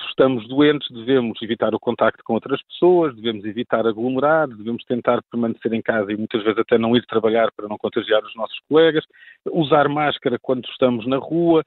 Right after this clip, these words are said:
ahm, lavar frequentemente as mãos. Todos estes conselhos que foram repetidos múltiplas vezes durante a pandemia, eh, já eram válidos, continuam a ser válidos e aplicam-se a todas estas infecções e aplicam-se, obviamente, à gripe.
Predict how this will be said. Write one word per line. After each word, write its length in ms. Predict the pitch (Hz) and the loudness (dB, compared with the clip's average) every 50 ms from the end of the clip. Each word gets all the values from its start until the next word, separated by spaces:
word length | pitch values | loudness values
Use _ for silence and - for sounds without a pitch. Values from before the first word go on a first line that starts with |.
| _ - - _ - | _ -18 -16 _ 0
ahm, 280 | 131 127 127 123 123 117 - _ _ _ - | 0 2 2 0 -2 -6 -10 _ _ _ -6
lavar 400 | 127 127 113 107 127 135 131 110 | -4 -2 0 2 2 2 2 0
frequentemente 840 | - - - - - 123 127 127 117 - - 127 127 123 - - 143 | -4 -14 -20 -8 -4 -2 -2 -2 -4 -8 -8 -6 -6 -6 -4 -4 -4
as 80 | 123 127 | -4 -4
mãos. 240 | 139 147 151 147 - - - - _ - | -2 -4 -4 -4 -6 -10 -20 -18 _ 2
Todos 240 | 196 214 185 165 | 2 2 4 4
estes 160 | 185 170 - - | 0 -2 -2 -4
conselhos 460 | - 170 151 - - 160 139 131 - | -6 -6 -2 2 2 2 2 0 -4
que 120 | - - | -6 -2
foram 180 | - 151 147 147 | 0 0 0 0
repetidos 460 | - - _ _ - - 165 139 135 | -2 -8 _ _ -8 -8 -8 -4 -2
múltiplas 540 | 143 170 190 175 - 156 - 143 143 127 120 | 0 2 2 0 -2 -6 -4 -2 -2 -2 0
vezes 260 | 135 143 135 117 117 | 2 0 0 0 -2
durante 300 | 117 123 117 120 110 139 | -2 0 0 0 0 -2
a 40 | 127 | -2
pandemia, 440 | - 151 151 147 139 151 156 170 180 _ - - _ _ _ _ - | -2 -2 -2 -2 -2 0 0 0 -2 _ -10 -20 _ _ _ _ -6
eh, 100 | - 147 - | -6 -6 -2
já 160 | 165 147 180 | 0 2 4
eram 260 | 180 165 156 156 156 131 | 4 4 4 2 0 0
válidos, 440 | - 147 143 151 165 175 170 - - - | 0 2 2 2 2 0 -2 -4 -4 -2
continuam 520 | 185 185 170 - 175 165 156 156 156 156 | 0 0 0 -2 -6 -4 -4 -2 -2 -2
a 60 | 160 - - | -2 -4 -2
ser 140 | - 147 143 | -4 -2 0
válidos 400 | - 147 147 160 165 160 139 147 | 2 2 2 2 2 0 -2 0
e 80 | 175 | -2
aplicam-se 520 | 165 - - 160 170 165 - 165 160 - - | -2 -2 -2 -6 -6 -4 -6 -8 -6 -4 -6
a 60 | 156 - | -4 -2
todas 280 | - 170 156 147 139 135 | 0 0 0 0 0 -4
estas 240 | 139 - - 147 | -4 -4 -4 -6
infecções 460 | 135 151 - - 160 - - 202 196 165 | -8 -6 -2 -2 -2 0 0 -2 0 0
e 60 | 170 | 0
aplicam-se, 460 | 160 - - 165 170 - 160 156 _ _ _ _ _ | -2 0 -2 -4 -4 -4 -6 -12 _ _ _ _ _
obviamente, 560 | - 160 160 147 135 156 156 156 156 156 - - | 2 2 2 4 2 0 0 0 -2 -2 0 0
à 120 | 151 151 | 0 0
gripe. 260 | 143 151 156 143 - | 2 0 -2 -2 -2